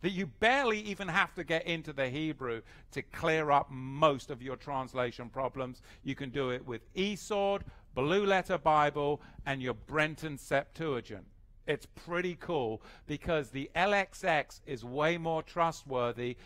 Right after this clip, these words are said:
than the King Jimmy Masoretic text, which many people will have you,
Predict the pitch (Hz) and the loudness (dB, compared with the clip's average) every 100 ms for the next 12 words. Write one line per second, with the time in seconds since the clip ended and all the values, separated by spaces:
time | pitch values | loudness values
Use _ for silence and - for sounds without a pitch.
0 | - - 135 123 - 156 156 143 127 156 | -14 -10 -4 -6 -4 -4 -4 -8 -6 -6
1 | 139 131 123 123 123 127 123 117 117 - | -4 -6 -2 -2 -2 -2 -2 -2 -6 -6
2 | 180 214 - - - - - - - - | -2 -2 -2 -12 -20 -20 -20 -20 -20 -12
3 | 113 113 123 143 180 - 156 151 160 - | -10 -10 -2 -2 -2 -4 -6 -4 -8 -10
4 | - - 151 147 143 135 147 147 151 151 | -14 -6 0 2 0 2 2 2 -4 -4